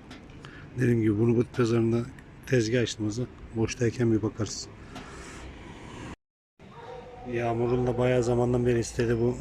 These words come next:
Naturu mu, Natuyu mu? Öyle bir şey var ya, oyuncaklar yeni. Onlardan denk geldi. Orijinal değil büyük bir ihtimalle. Ama Yağmur buna tabii ki çok sevinecek. <laughs> Çünkü bayağı zamandan beri istiyorum, alalım, istiyorum, alalım diyor.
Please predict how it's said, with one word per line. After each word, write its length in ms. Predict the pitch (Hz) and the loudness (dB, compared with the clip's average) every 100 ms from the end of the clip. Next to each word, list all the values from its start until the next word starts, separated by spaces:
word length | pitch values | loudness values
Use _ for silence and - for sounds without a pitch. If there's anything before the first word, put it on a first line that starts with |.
| 135 | -4
Naturu 400 | 117 117 - 143 | -2 -2 0 2
mu, 180 | 127 107 | 2 2
Natuyu 420 | 110 - - 135 | -2 -4 -2 0
mu? 100 | 123 101 - - 123 | 0 -2 -8 -10 -8
Öyle 140 | 107 110 | -2 -2
bir 60 | |
şey 200 | 104 117 | -2 -2
var 120 | 117 113 | 0 0
ya, 60 | |
oyuncaklar 520 | 104 107 104 107 110 | 0 -2 -2 -2 -2
yeni. 200 | 107 110 117 - - - - - - - - - 117 | 0 0 -2 -10 -16 -16 -18 -18 -18 -18 -18 -10 -4
Onlardan 460 | 113 120 127 127 | -2 0 2 2
denk 140 | 117 104 | 0 -2
geldi. 320 | 110 113 127 - - - - - - - - | -2 0 -4 -8 -6 -4 -4 -6 -16 -12 2
Orijinal 480 | 139 151 160 160 156 | 4 4 2 2 4
değil 180 | 160 | 2
büyük 220 | 143 127 - | 2 0 -2
bir 60 | |
ihtimalle. 440 | - 123 127 127 139 - - - - - - - - - - - | -2 0 2 0 -2 -6 -8 -8 -10 -12 -10 -10 -10 -10 -10 -4
Ama 200 | 110 127 131 120 | -2 -2 -2 0
Yağmur 360 | 113 117 120 120 | 2 4 4 4
buna 200 | 120 123 - | 4 2 0
tabii 220 | 113 110 | 0 0
ki 120 | - | 0
çok 220 | 120 120 - | 0 0 2
sevinecek. 580 | 120 110 107 120 - - - - - | 2 2 2 -2 -2 -4 -2 -2 -4
<laughs> 320 | - - - | -6 -6 -2
Çünkü 240 | 131 131 | 4 6
bayağı 240 | 135 139 131 | 6 6 6
zamandan 420 | 135 127 131 123 | 6 6 4 4
beri 160 | 120 | 2
istiyorum, 440 | 120 - - 127 117 | 2 0 4 4 6
alalım, 340 | 117 123 120 | 4 4 4
istiyorum, 360 | 113 - 131 123 | 0 2 4 4
alalım 280 | 123 127 131 | 6 6 4
diyor. 160 | 120 | 2